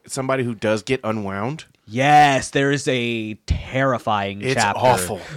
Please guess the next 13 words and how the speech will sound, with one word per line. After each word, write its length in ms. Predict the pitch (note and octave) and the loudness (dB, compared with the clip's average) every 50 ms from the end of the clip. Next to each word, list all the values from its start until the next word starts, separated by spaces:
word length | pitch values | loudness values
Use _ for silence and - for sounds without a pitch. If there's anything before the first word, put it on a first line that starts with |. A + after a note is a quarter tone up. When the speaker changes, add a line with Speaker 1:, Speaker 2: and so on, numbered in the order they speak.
| B2 - | -2 2
Speaker 2:
which 220 | B2 C3 C3 - | 2 2 4 4
is, 360 | B2+ B2 A#2 A#2 A#2 A2 - - _ _ - | 2 2 2 2 -2 -4 -8 -14 _ _ -8
uh, 540 | B2 B2 A#2+ A2+ A2 G#2+ G#2+ G#2+ G#2+ G#2+ - - C3+ | -6 -4 -2 -2 -2 -2 -2 -2 -4 -6 -8 -12 -16
from 460 | - - - - C#3+ C#3 C3+ C3+ C3 | -20 -14 -6 -2 0 0 0 -2 -4
the 120 | A#2+ B2+ | -4 -6
perspective 840 | - - B2 A#2 - - - B2 A2+ - - - A2 G#2 G#2+ G#2 G2 - _ _ - | -4 -4 -8 -8 -8 -6 -4 -4 -4 -4 -6 -10 -8 -8 -8 -8 -10 -12 _ _ -10
of 240 | - A#2+ A2+ A2+ G#2+ | -6 -4 -4 -4 -4
a 40 | A2+ | -6
kid 300 | - - - A#2+ A2+ A2 G#2+ | -10 -8 -6 -6 -6 -6 -8
who 420 | G2 - - - - C3 A#2 A#2+ - | -10 -14 -14 -8 -6 -6 -6 -6 -8
is 160 | A2+ G#2+ F#2 | -12 -12 -12
being 480 | F#2+ G2 F2+ A#2 A2+ G#2+ G#2+ G#2 G2+ G2+ - | -14 -10 -8 -6 -6 -6 -6 -8 -10 -12 -14
unwound, 680 | - G2+ G2 G2+ G2 F#2 F#2 F2 E2 D#2+ E2 - _ | -12 -12 -12 -12 -12 -10 -10 -12 -12 -16 -20 -20 _